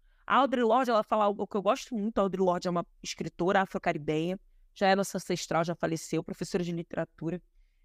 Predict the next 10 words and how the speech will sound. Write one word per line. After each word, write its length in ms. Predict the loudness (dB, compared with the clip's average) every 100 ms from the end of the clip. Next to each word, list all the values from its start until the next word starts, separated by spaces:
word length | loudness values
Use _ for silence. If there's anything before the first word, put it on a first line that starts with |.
| -6
e 120 | 2
ela 180 | 4 4
dizia 340 | 0 0 2
algo 160 | 4 2
muito 280 | -2 -2 -4
importante, 600 | -4 -6 -2 -2 -2 -2
que 80 | -2
ela 140 | -2
fala 280 | 0 -2 -2
assim, 460 | -4 -10 -8 -6